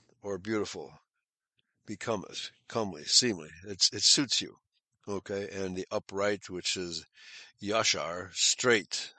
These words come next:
<laughs> It's a, straight, not, uh, homosexual, right? Okay. "Praise Yahweh with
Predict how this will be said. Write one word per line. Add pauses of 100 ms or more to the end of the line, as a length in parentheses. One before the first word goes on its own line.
<laughs> (420)
It's
a, (680)
straight, (260)
not,
uh, (160)
homosexual, (120)
right? (920)
Okay. (640)
"Praise
Yahweh
with